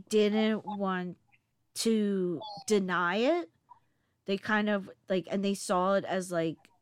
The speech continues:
the Russians would be pissed, like, think that, like, they're stupid. Like, "I, I know you had it. It's in your luggage."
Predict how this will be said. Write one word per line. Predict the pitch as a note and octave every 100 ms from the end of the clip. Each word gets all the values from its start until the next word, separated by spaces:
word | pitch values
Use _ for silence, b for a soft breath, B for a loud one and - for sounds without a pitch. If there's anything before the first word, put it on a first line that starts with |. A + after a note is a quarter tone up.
| _ _
the | F3+ E3
Russians | E3+ E3+ - F#3+ -
would | F3+
be | F#3 F3
pissed, | G3+ F3 E3 -
like, | D3+ -
think | F3 D#3+
that, | E3+ - - F3
like, | F3 E3
they're | E3
stupid. | D#3 - E3 E3 E3
Like, | D#3 -
"I, | A#2+ E3 - _ F#3
I |
know | F3+ F#3+
you | F#3 E3
had | F3 F3 D#3+
it. | D3+
It's | E3 E3
in | D#3+
your | D#3
luggage." | D3+ D3+ C3+ C3